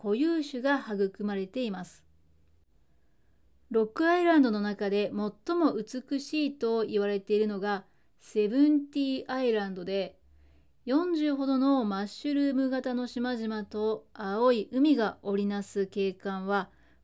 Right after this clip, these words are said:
パラオを象徴する自然の美しさでもあります。そして海から隔てられた塩水湖も多く、多くの個性的な湖が見られます。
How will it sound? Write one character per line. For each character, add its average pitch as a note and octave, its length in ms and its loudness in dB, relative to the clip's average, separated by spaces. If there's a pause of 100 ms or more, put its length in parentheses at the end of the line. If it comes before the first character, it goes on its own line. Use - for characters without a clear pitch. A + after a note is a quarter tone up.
パ C#4+ 140 -2
ラ C4+ 240 2
オ B3 80 4
を C4+ 80 4
象 A3+ 300 -4
徴 A3 260 -4
す G#3 160 -10
る A3 220 0
自 - 340 -14
然 A3 400 -2
の B3 460 -2
美 A#3+ 400 -8
し C4 120 -8
さ A#3+ 160 -6
で G3+ 120 0
も B3 100 0
あ G#3+ 80 -2
り F#3+ 80 -6
ま F3+ 140 -8
す。 - 200 -20 (1600)
そ C4 140 -6
し - 120 -10
て A#3 300 2
海 E4+ 260 0
か B3 140 0
ら A#3+ 160 2
隔 A3 240 2
て C#4 100 0
ら C4 120 2
れ A#3 100 2
た G3 220 -4
塩 C#4 200 6
水 D4+ 320 0
湖 A#3 140 -2
も G#3+ 380 2
多 G3 60 0
く、 G3 380 2 (460)
多 A#3+ 180 4
く A3 140 -2
の G#3+ 160 -2
個 G3+ 220 -8
性 D#4 260 0
的 C#4+ 240 -2
な C#4 220 8
湖 A#3+ 640 4
が C#4 160 6
見 A#3 100 4
ら G3+ 80 0
れ G3 80 0
ま F#3 160 -6
す。 - 220 -16